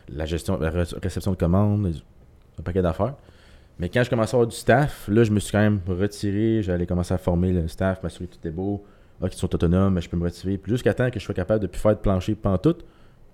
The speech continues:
Puis j'ai décidé de faire de plancher pantoute juste parce que je voulais partir à une autre compagnie qui était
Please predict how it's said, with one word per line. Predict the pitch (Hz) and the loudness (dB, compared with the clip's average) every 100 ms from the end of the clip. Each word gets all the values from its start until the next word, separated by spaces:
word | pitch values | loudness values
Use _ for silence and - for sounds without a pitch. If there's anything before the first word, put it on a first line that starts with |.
| - - | -14 0
Puis | 101 | 2
j'ai | 98 | 2
décidé | 104 - 131 | 0 0 -2
de | - | 2
faire | 117 | 2
de | |
plancher | 113 101 | 2 0
pantoute | 107 104 117 | 0 0 0
juste | 104 165 170 - - - _ _ - - | 2 0 0 -12 -20 -20 _ _ -18 -4
parce | 113 - | -4 0
que | 107 | -2
je | |
voulais | 104 107 | 2 0
partir | - 85 - 101 | 0 -6 -2 -2
à | |
une | |
autre | 95 | 0
compagnie | 90 85 87 98 | -4 -4 -4 -6
qui | 82 | -8
était | 85 | -8